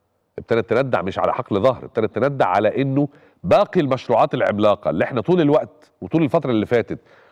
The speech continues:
الدولة بتستثمر فيها والدولة بتبنيها والدولة، الدولة بتجهزها، سوف يتم افتتاحها واحد ورا واحد تباعًا لحد ما البنية التحتية لمصر كلها تجهز والبنية المشروعاتية كمان تجهز.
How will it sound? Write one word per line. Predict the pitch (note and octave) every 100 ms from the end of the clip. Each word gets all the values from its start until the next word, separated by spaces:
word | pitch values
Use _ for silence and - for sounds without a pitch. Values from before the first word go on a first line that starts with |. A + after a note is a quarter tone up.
| _ F#2
الدولة | F2+ G3 F#3+
بتستثمر | D3 A#2+ - D#3 - A2
فيها | - G2+ D#2+
والدولة | D#2 B2 E3+
بتبنيها | C#3 - F2+ B2+ G#2
والدولة، | F2 E2+ D3 D3
الدولة | G2+ A2 D#3 B2+
بتجهزها، | G#2+ A#2 E3 E3+ F#3 G3 _ _ _ _ _ _
سوف | - C3 A#2+
يتم | G#2+ F#2 C#3 A#2+
افتتاحها | - F#2 A2+ - - F#2
واحد | C3 - F#2
ورا | G2+ A2
واحد | D3+ E3 D#3 -
تباعًا | G#2 A#2 A#2 C#3+ F#3+ - _ _ G2
لحد | - D3 C#3+ B2
ما | A2+
البنية | G#2+ E3 D3
التحتية | A2+ - - D3 C3
لمصر | G#2 B2+ C#3 A2+
كلها | A#2 C3+ E3+ E3 E3+ - _ _ _ -
تجهز | F#3 F3+ G3 F#3+ E3+ - _ -
والبنية | G#2+ A2 E3+ F3+ C3+
المشروعاتية | B2 B2 C3 G#2+ A#2 F3+ F#3
كمان | D3+ C#3+ E3+ F#3+ B2+
تجهز. | A#2+ D#2 F2+ - -